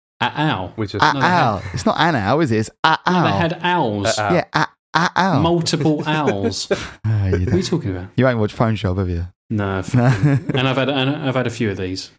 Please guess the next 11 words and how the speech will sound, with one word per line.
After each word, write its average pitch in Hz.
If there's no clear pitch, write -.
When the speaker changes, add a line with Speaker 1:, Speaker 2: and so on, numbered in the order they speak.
Speaker 3:
Yeah. 131
<laughs> 123
Speaker 1:
Um, 123
anyway, 120
so, 131
yeah, 107
so 143
I 139
held, 143
like, 123
a, 117